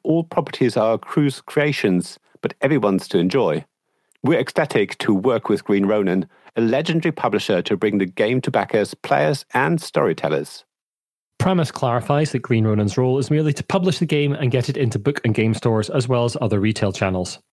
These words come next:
Speaker 2: The game itself is person of color created and owned, and Green Ronin's goal is to help the game reach the widest possible audience. More information and previews of Into the Motherlands will be announced in the coming months. Well, it's great to see that game becoming a reality after the problems we reported on previously.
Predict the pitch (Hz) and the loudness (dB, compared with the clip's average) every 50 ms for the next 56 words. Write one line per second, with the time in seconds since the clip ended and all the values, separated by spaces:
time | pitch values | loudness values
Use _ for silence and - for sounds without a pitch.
0 | _ _ _ _ _ - 127 190 214 226 214 175 - 131 117 117 107 - - - | _ _ _ _ _ -2 0 2 2 0 0 -2 0 0 2 0 0 -2 -6 -8
1 | - - - 143 135 - - 131 113 - - 110 107 107 110 - - - - 113 | -4 -2 0 0 0 2 0 0 0 0 0 0 2 0 0 -2 -4 -2 0 0
2 | 110 - 110 95 98 95 - 139 139 156 165 170 160 - - - - - - 135 | 0 0 0 -2 -2 0 0 2 2 2 2 0 0 -4 -8 -16 -14 -6 0 0
3 | 123 117 139 147 151 156 143 120 113 110 104 95 - - 110 110 110 113 123 107 | 0 2 2 2 2 2 2 2 2 0 0 -2 -2 -2 0 0 0 -2 -4 -6
4 | - - - - 135 131 - - - 120 - 104 101 104 107 - 117 117 127 - | -6 -6 -4 -2 -2 -2 -2 -2 -4 -2 0 0 0 0 0 0 0 0 0 -2
5 | - - 113 98 104 107 107 107 101 - - - 110 - - - 101 - - - | -2 -2 0 0 2 0 0 0 -2 -4 -4 -4 -4 -4 -2 -4 -4 -4 -4 -8
6 | 87 87 87 85 82 - - - - - _ _ _ _ _ _ _ _ _ _ | -6 -6 -6 -6 -8 -8 -10 -12 -14 -14 _ _ _ _ _ _ _ _ _ _
7 | _ _ _ _ - - 156 175 175 165 - - 147 156 147 - - 151 131 113 | _ _ _ _ 0 2 2 2 2 0 2 2 2 2 2 0 0 -2 0 -2
8 | 110 - - 170 160 151 170 165 160 - 127 107 127 120 110 - 127 117 120 120 | -2 -2 0 0 2 2 2 0 0 0 0 0 0 0 0 0 0 0 2 2
9 | 120 120 120 117 117 113 - 107 98 101 98 98 107 107 110 110 - - 110 107 | 2 2 2 2 0 0 -2 -2 -2 -2 0 0 2 0 0 -2 -2 -2 -2 0
10 | 101 - 101 101 98 92 87 87 - - - - - - _ _ _ _ _ _ | 0 0 -2 0 0 -2 -2 -6 -8 -10 -14 -14 -16 -16 _ _ _ _ _ _
11 | _ _ _ _ _ _ _ _ _ _ _ _ _ - - 165 143 - 185 170 | _ _ _ _ _ _ _ _ _ _ _ _ _ -2 0 0 0 2 0 0
12 | 156 - - - 143 127 127 123 - - 110 143 123 117 107 104 - 120 113 101 | 0 -2 -4 -2 -2 0 0 -2 -2 -4 -2 0 0 0 0 -2 -2 -2 0 0
13 | 104 107 120 135 135 135 135 131 - 147 131 131 135 131 113 110 101 - 120 107 | 0 0 0 2 2 0 0 0 0 0 0 0 0 0 -2 -2 -4 -4 -4 -4
14 | 107 - - - 139 120 113 117 113 - - 113 107 113 107 - - 127 110 107 | -4 -6 -4 -2 0 2 2 2 0 2 2 0 2 0 0 0 0 0 0 2
15 | 107 110 107 101 - - 143 139 131 139 - - 139 135 123 | 0 0 0 -2 -2 0 0 0 0 0 0 0 0 0 0